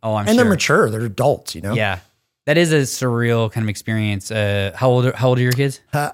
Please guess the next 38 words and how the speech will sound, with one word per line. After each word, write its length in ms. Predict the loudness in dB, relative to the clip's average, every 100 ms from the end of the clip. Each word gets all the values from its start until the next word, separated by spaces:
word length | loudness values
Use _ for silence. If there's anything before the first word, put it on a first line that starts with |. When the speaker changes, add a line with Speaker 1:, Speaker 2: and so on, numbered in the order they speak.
| -4
Speaker 2:
uh, 240 | -2 0
my 100 | 2
daughter 500 | 2 2 2 2 -2 -4
is 480 | -4 -2 -4 -6
a 120 | -8 -4
junior, 420 | -2 -2 -2 -4
sixteen, 720 | -4 -6 -8 -10 -6 -4 -2
and 120 | -2
then 140 | -4 -6
my 60 |
son 280 | -6 -4 -4
is 120 | -4
a 80 | -6
freshman 340 | -6 -8 -6 -8
who's 160 | -10
fourteen. 500 | -14 -16 -16 -14 -16 -6
Speaker 1:
Yeah, 280 | -2 -2 -2
we 180 | -4 -2
were 80 |
talking 160 | 0 0
about 140 | 0 0
it, 100 | -2
I 60 |
think, 160 | -6 -6
last 240 | -6 -6
weekend 240 | -4 -4 -2
about 280 | -2 -4 -8 _ _ _ _
you're 100 | 0
also 200 | 2 0
in 60 |
this 140 | -2 -2
weird 200 | -4 -4
space 320 | -2 -4 -2
where 80 | -2
now 180 | 0 0
you 200 | 0 -2
have 200 | -4 -4
to, 260 | -6 -6